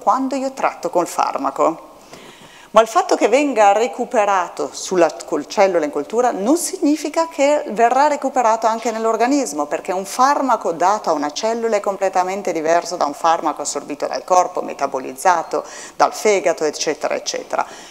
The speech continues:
Quindi non c'è nessuna possibilità di immettere un farmaco o di dare un farmaco a un paziente se è stato provato solo sulle cellule.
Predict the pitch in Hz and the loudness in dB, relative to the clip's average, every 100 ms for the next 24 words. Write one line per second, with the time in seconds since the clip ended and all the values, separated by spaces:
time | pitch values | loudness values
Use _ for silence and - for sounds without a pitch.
0 | - - - 277 226 220 262 302 - - | -20 -4 4 4 4 0 0 -2 -8 -4
1 | 180 185 - 175 180 196 - - 311 339 | -2 0 2 2 2 -4 -4 0 4 6
2 | 277 175 - - 269 285 - 156 151 139 | 6 2 0 0 0 0 -4 -4 -4 -6
3 | - 127 139 - 156 180 196 240 277 269 | -4 -4 -4 -6 -8 -6 -2 0 0 0
4 | 175 151 170 - 285 277 220 156 139 - | 0 0 -2 -4 2 4 2 0 -6 -2
5 | 147 147 160 254 202 - 247 262 190 165 | -4 -2 0 2 0 2 2 4 0 0
6 | 156 151 196 - 190 226 233 269 294 - | -2 -2 -4 -2 -2 -2 0 -2 -2 -14
7 | - - 233 - 269 269 254 226 190 208 | -10 -2 -2 2 2 2 0 2 2 0
8 | 226 - - 196 185 175 180 185 170 165 | -6 -6 -6 -4 -4 -4 -4 0 0 0
9 | 135 131 131 139 143 | -2 -4 -4 -4 -4